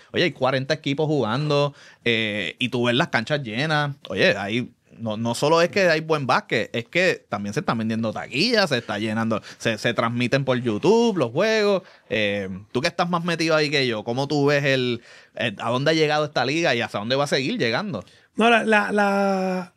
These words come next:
Speaker 2: la puertorriqueña, choraba a William López, que es el pre-, el presidente de, de la Puertorra, y me ha dado la mano, a mí la Puertorra me ha dado demasiado, demasiado.
Speaker 1: Ujú.
Speaker 2: Yo llevo como casi tres años con la plataforma del Sonso,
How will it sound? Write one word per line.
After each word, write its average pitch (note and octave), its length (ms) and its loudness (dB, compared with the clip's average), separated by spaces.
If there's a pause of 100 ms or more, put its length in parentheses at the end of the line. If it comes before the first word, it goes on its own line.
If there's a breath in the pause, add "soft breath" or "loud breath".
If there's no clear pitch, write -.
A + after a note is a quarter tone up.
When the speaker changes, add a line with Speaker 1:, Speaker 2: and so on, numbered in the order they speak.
Speaker 2:
la F#3+ 160 2
puertorriqueña, G3 640 2
choraba G#3+ 520 4
a A3 160 2
William G#3+ 300 6
López, G#3+ 240 4
que F#3+ 60 4
es F#3 40 6
el F#3+ 120 2
pre-, G3+ 280 2 (340 loud breath)
el G3 120 4
presidente G3 580 6
de, F3+ 440 4 (560 loud breath)
de G3+ 80 6
la G3 100 6
Puertorra, A3 540 4
y G3 180 6
me F#3 80 4
ha F#3 40 4
dado G3 140 6
la A3 160 8
mano, A3 340 4
a G3 60 4
mí F#3+ 120 4
la A3 160 8
Puertorra A3 360 4
me G#3 100 6
ha G#3 40 6
dado G#3+ 220 6
demasiado, F#3+ 520 4
demasiado. F3+ 500 4
Speaker 1:
Ujú. A#2 360 0
Speaker 2:
Yo G3 80 6
llevo A#3 500 6
como G3+ 400 0
casi A#3 200 2
tres C4 180 2
años C4+ 160 2
con C4 100 4
la B3 80 4
plataforma A#3+ 440 2
del A#3+ 120 0
Sonso, G#3+ 440 2